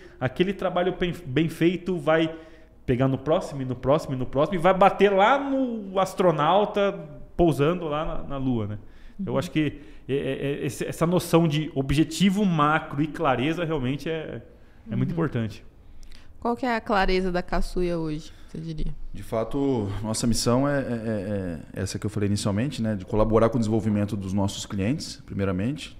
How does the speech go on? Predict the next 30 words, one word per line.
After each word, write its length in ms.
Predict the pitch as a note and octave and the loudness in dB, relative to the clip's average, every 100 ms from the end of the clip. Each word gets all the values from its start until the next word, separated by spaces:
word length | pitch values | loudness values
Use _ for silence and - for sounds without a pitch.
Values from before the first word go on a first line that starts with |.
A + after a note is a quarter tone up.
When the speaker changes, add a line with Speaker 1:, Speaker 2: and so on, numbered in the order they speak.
| - | -16
Speaker 3:
e 80 | - | -6
assim 160 | F#2+ A#2 | -2 0
nós 100 | G#2+ | 2
vamos 100 | G#2+ | 2
estar 120 | G#2+ | 0
colaborando 400 | A2 G#2 G#2 G2+ | 0 4 6 4
com 60 | G#2 | 4
o 20 | |
desenvolvimento 420 | F#2+ G2 G2+ G2+ | 0 0 0 0
econômico 380 | G2 G2 G2 G2+ | 0 0 0 -2
do 100 | G2+ | -2
nosso 240 | F#2+ G2 - | -2 -2 0
país, 400 | F#2 A#2+ - - - - - - - - | 0 0 -4 -16 -20 -20 -20 -20 -20 -2
mas, 580 | G2+ G#2+ A2 G#2+ G#2 - | 2 4 4 2 0 -4
é, 260 | G#2+ G2 G2 | -2 2 0
nós 300 | G2 G#2+ - | 0 -6 0
queremos 240 | B2+ C3+ | 0 2
ser 100 | C#3+ | 2
referência, 720 | C#3 C#3+ B2 A#2 D#3 - F2 D#2+ - | 2 2 2 2 0 -2 -6 -8 -10
né, 220 | G2 G2+ | -4 -2
a 20 | F#2 | -2
nível 560 | G2+ G2+ G2+ F2 F2 - | -2 0 0 0 -6 -2
Brasil 400 | G#2+ G#2 F#2+ B2 | 4 4 4 0
inicialmente, 540 | G#2+ G2+ F#2 A#2 - | 0 -2 -2 -2 -4
que, 220 | - G2 | -10 -10
quiçá 500 | - F2+ - F#2+ G2 | -8 -6 -2 -2 0
mundo 400 | F2+ G#2 C3 F2 - | 0 2 2 -2 -10
futuramente, 720 | - - F#2+ F#2 B2 D#3+ E3 - - - - - - | -12 -6 -2 0 0 -2 -4 -8 -14 -20 -20 -18 -4
né, 160 | A2 | -2
né, 120 | A2+ | 0